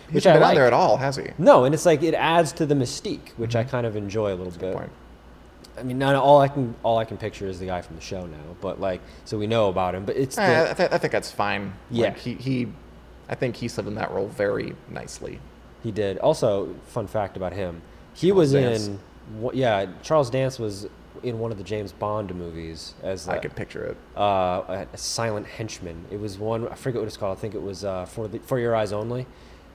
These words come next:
Speaker 2: It's the one where James Bond goes to the Olympics. So,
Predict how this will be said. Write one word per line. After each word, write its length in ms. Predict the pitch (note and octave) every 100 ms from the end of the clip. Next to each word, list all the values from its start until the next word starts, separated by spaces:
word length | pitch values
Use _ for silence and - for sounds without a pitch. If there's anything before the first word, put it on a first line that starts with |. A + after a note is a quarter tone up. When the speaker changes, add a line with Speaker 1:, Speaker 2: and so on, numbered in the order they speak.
| -
Speaker 2:
It's 180 | A2 B2
the 100 | D3+
one 120 | F#3
where 80 | F3
James 240 | E3 D#3
Bond 240 | C3 D3 C3+
goes 160 | C3
to 40 | A2
the 120 | A2
Olympics. 500 | G#2+ G#2 D#2 - - - - - -
So, 220 | - E3+